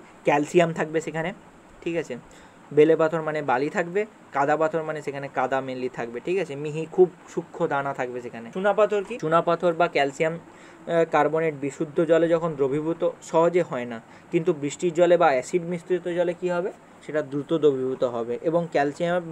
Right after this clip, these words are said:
বাইকার্বনেটে পরিণত হবে, ঠিক আছে? ক্যালসিয়াম বাইকার্বনেট একটা যৌগ যেটা, আহ, অ্যাসিড জলে দ্রুত দ্রবীভূত হওয়ার ফলে ক্যালসিয়াম তে-, ক্যালসিয়াম দ্রুত দ্রবীভূত হওয়ার ফলে এই ক্যালসিয়াম বাইকার্বনেট তৈরি করে, ঠিক আছে? এর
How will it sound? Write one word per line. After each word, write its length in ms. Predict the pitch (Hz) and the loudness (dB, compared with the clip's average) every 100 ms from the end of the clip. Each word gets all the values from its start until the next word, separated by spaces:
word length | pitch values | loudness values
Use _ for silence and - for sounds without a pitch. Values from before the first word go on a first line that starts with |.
| 143 | -2
বাইকার্বনেটে 680 | 139 139 160 156 170 170 175 | 0 2 2 2 0 -2 -2
পরিণত 360 | 151 135 120 | -4 -6 -6
হবে, 260 | 120 117 117 - - - - - - - | -6 -6 -8 -14 -20 -20 -20 -20 -20 -6
ঠিক 140 | 190 | 0
আছে? 160 | 185 143 - | 0 0 2
ক্যালসিয়াম 360 | 151 151 175 165 | 2 2 0 2
বাইকার্বনেট 500 | 156 160 160 170 165 160 | 2 4 2 2 -2 -2
একটা 140 | 180 185 180 170 147 | 0 0 -2 -2 2
যৌগ 260 | 151 175 | 4 4
যেটা, 260 | 170 156 165 | 0 2 0
আহ, 80 | 180 - - - - - - 160 147 135 | 0 -8 -20 -20 -20 -20 -12 -8 -2 -2
অ্যাসিড 320 | 131 175 165 | 0 -2 2
জলে 200 | 180 185 294 - - - - - 143 | 4 4 0 -6 -20 -20 -20 -16 -8
দ্রুত 180 | 160 185 160 | -2 0 2
দ্রবীভূত 400 | 151 160 165 175 | 2 0 -2 0
হওয়ার 300 | 165 160 160 | 2 2 2
ফলে 180 | 175 185 220 | 2 0 0
ক্যালসিয়াম 460 | 160 147 170 185 185 | -2 -2 -2 -2 -2
তে-, 140 | 185 - | -8 -6
ক্যালসিয়াম 340 | - 151 180 170 | -4 -2 -2 -2
দ্রুত 180 | 160 170 156 | -4 -2 0
দ্রবীভূত 340 | 151 156 156 | 0 -2 -4
হওয়ার 300 | 165 156 156 - | -2 0 0 0
ফলে 180 | 190 220 - - - - | 0 0 -6 -16 -8 -2
এই 60 | 151 151 | 0 0
ক্যালসিয়াম 340 | 139 165 160 | 0 -2 -2
বাইকার্বনেট 600 | 143 135 143 139 156 165 - | 0 0 0 -2 -2 -6 -6
তৈরি 220 | 127 123 120 | -6 -6 -8
করে, 140 | 113 175 | -10 -8
ঠিক 120 | 175 190 | -6 -6
আছে? 100 | 143 - - - - 165 | -8 -18 -20 -20 -10 0
এর 180 | 170 | 0